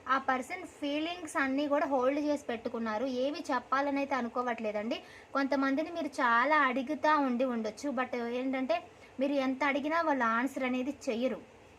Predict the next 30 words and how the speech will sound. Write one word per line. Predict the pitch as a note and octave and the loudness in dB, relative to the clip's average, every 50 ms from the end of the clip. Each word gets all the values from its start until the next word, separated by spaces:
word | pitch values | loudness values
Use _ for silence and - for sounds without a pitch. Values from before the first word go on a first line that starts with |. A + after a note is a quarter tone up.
| - - - - - - B3 | -20 -20 -20 -20 -12 -6 -4
ఏంటంటే | B3 C4 C4+ C#4 C#4 B3+ D4 D#4 D#4 C#4 - B3+ | -2 0 0 0 0 2 2 0 0 0 -2 -2
ఎందుకు | B3+ B3+ C4 C4 C#4+ D#4 C#4+ D#4+ | 0 2 2 2 2 2 0 0
దూరం | C4+ C#4+ C4+ B3+ C4 C4+ | 0 2 2 2 2 0
పెడుతున్నావు, | B3+ B3 B3 A3 A3+ B3+ A#3+ A#3 A#3 A#3+ A#3+ | 0 -2 -4 -4 -4 -4 -2 -2 -2 -2 -2
లేకపోతే | B3 B3 A#3+ B3+ B3 C4+ C4 C4 A#3+ | -2 -4 -4 -4 -4 -4 -4 -4 -2
ఎందుకు | A#3+ B3+ B3+ C#4 D4 | -2 -2 0 0 0
రావట్లేదు | C#4 B3 A3+ A3 A#3 A#3+ A#3 A#3+ A#3+ A#3+ B3 | 0 2 2 2 0 -2 -2 -4 -4 -2 -2
అంటే | B3+ C4 D#4+ | -2 -2 -2
ఇవన్నిటికీ | D#4 D4+ D#4 D4+ D#4 D#4+ D#4+ F4 D#4 E4+ | -2 -2 -2 -2 -2 -4 -6 -8 -10 -4
సరిగా | - D#4 C#4 C4 D4 C4+ D4+ C#4 | -2 0 0 0 0 2 2 4
ఆన్సర్ | C4 B3 B3+ B3+ B3+ C#4+ - - C4+ | 4 4 2 0 -2 -4 -2 -2 0
చేయరనమాట. | B3+ B3 A#3+ A#3 A3 G#3+ G#3 G3+ G3 - - - - - - - - - | 2 2 2 0 0 -2 -4 -6 -8 -10 -12 -14 -16 -20 -20 -12 -6 -2
తర్వాత | C4 B3+ C4 C4+ C#4 C4+ C#4 | -2 0 2 2 2 2 0
చెప్తాను | C4+ B3+ - - A#3+ A#3+ A#3+ | -2 -2 -2 -2 -2 0 2
దాటేయడం | A#3 A3+ A3+ A3+ A#3 B3+ B3 A#3 A#3 A#3 A#3 | 2 2 2 0 0 -2 -2 -2 -2 -2 -2
కానీ, | A3+ A3+ A3+ A3+ A3+ A3+ | -2 -2 -2 -2 -2 -2
లేకపోతే | A#3 B3+ C4 C4 D4+ C4 D4+ D4 D#4 | 0 -2 -2 -2 0 -2 0 0 0
కొంతమంది | D4+ - C4 C4 B3+ B3 B3+ C4 C4 B3+ D4+ E4 - - - - - - | 0 0 0 0 0 0 0 0 0 -2 -2 -6 -8 -14 -20 -20 -12 -6
బ్లాకే | A#3 A#3+ B3 B3 C4 D4 C#4 E4 | 0 2 4 4 4 4 2 0
చేసి | D#4+ - D4+ C#4+ D4 D4 | 2 2 2 2 2 0
దూరంగా | B3+ B3+ B3+ B3 B3+ C4 C4 B3+ B3 | 0 0 0 2 2 0 0 0 0
ఉండడం | A#3+ A#3+ A#3 A3+ A#3+ A#3 A#3 | 0 0 0 0 0 -2 0
కానీ | A#3 A#3 A3+ A3+ A#3 A#3+ A#3+ B3 B3+ - - - - B3 | 0 0 0 0 0 0 -2 -4 -6 -8 -14 -6 0 0
అట్లా | C4+ C4+ - D#4+ | 0 2 4 4
అయితే | D#4 D#4+ E4 E4 F4+ - - D4 | 4 4 4 0 -4 -4 0 2
చేస్తున్నారు. | D4 D4 D4 - D4 C4+ B3 A3+ A3+ A3+ | 2 2 2 0 0 0 0 2 0 0
మీకు | B3+ C4+ C#4 C#4 C4+ | 0 0 2 2 4
ఆన్సర్ | C4 B3 B3+ C#4 D4+ D4+ E4 E4+ | 4 4 4 2 2 0 0 0
అయితే | E4 D#4 C4 E4 D4 | 0 0 2 0 0
ఇవ్వరు. | C4 A3+ A#3 A3+ A#3 C4+ | 0 0 0 0 0 0